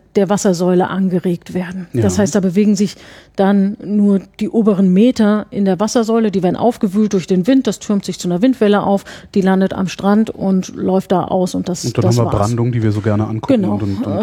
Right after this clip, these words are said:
Speaker 1: Ähm, ne?
Speaker 2: ja.
Speaker 1: Also das ist, äh, auch spektakulär, aber glücklicherweise nicht zerstörerisch. Bei einer Tsunamiwelle, ähm, muss man sich klar machen, dass diese Welle meistens in Wassertiefen von bis zu mehreren Kilometern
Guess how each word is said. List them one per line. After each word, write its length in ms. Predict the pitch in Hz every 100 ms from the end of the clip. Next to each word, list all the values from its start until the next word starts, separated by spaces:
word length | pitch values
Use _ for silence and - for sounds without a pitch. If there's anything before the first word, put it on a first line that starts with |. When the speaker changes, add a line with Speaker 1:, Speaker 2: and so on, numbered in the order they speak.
| 220
Speaker 1:
Ähm, 260 | 202 202 220
ne? 60 |
Speaker 2:
ja. 140 | 285 -
Speaker 1:
Also 200 | 196 202
das 180 | 202 -
ist, 220 | 202 -
äh, 320 | 139 202 190 131 -
auch 180 | 175 220
spektakulär, 600 | 233 214 220 208 202 214
aber 440 | 214 165 196 190 - - - -
glücklicherweise 560 | 196 190 190 180 180
nicht 180 | 180 175
zerstörerisch. 680 | 196 - 202 185 180 170 175 - - -
Bei 80 | 190
einer 160 | 185 185
Tsunamiwelle, 1000 | 208 190 208 254 233 170 185 208 277 - -
ähm, 600 | 196 196 202 196 - 214
muss 180 | 202 -
man 140 | 202
sich 160 | 196 -
klar 240 | 196 196
machen, 240 | 214 202 202
dass 140 | 185
diese 280 | 208 202 175
Welle 200 | 185 214
meistens 500 | 202 190 220 - 214
in 160 | 185 180
Wassertiefen 680 | 202 214 - - 202 214 202 - - _
von 440 | - 202 196 190 - -
bis 360 | - - 196 -
zu 120 | 196
mehreren 440 | 190 202 196 190
Kilometern 760 | - 196 190 214 233 180 180